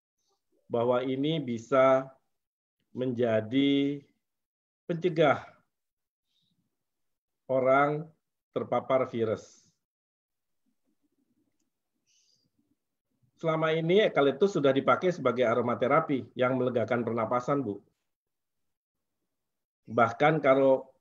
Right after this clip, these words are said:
kalau di paru-paru seperti ada inflamasi, digosok di dada biasanya menjadi lega dan kemudian sembuh.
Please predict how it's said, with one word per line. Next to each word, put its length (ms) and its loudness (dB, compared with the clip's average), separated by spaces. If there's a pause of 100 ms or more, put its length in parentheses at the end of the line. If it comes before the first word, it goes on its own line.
(140)
kalau 480 6
di 160 -6
paru-paru 560 2
seperti 320 0
ada 160 0
inflamasi, 720 0
digosok 640 0 (560)
di 160 -2
dada 480 6
biasanya 800 2 (400)
menjadi 400 -2
lega 400 2
dan 240 -2
kemudian 400 -4
sembuh. 400 0